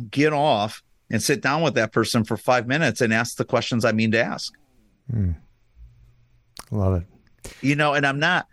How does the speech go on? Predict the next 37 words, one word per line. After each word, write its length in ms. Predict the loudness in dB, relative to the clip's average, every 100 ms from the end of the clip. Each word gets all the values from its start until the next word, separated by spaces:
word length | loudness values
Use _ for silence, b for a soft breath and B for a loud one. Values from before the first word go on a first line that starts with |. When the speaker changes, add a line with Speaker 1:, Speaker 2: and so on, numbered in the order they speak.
| B B -6
Speaker 1:
and, 160 | -4 -4 -2
and, 180 | -4 -2
and 120 | 0
it's 220 | 0 -2 0
the, 220 | 0 0
go 180 | 0 2
back 220 | 2 2
to 100 | 0
your 180 | 0 -2
comment 460 | -2 0 0 0
about 280 | 2 2 2
the 80 | 0
meeting 320 | 2 2 2
to 80 | 2
meeting 280 | 2 2 0
to 60 |
meeting. 300 | 0 0 0 -2
I, 280 | -2 -2 -2 -2
I'm 180 | -2 -2
a, 200 | -2 -6 -8
<laughs> 200 | -10 -8
John, 420 | -6 -4 -2 0
I'm 220 | 0 2 0
an 180 | 0
absolute 500 | 0 -2 2 2 2 0
idiot. 520 | 0 2 2 0 -4 _ B B B B B
Like, 160 | -4 -2
I, 220 | 0 -2 -4 -4
I'm 260 | -2 0
like, 300 | 2 0 0
"Well, 120 | -4 -2
I 180 | 0
had 220 | 0 -2 2
thirty-nine 520 | 2 2 0 0 2
meetings 400 | 2 2 2 4
last 300 | 2 2 0
week." 240 | 0 0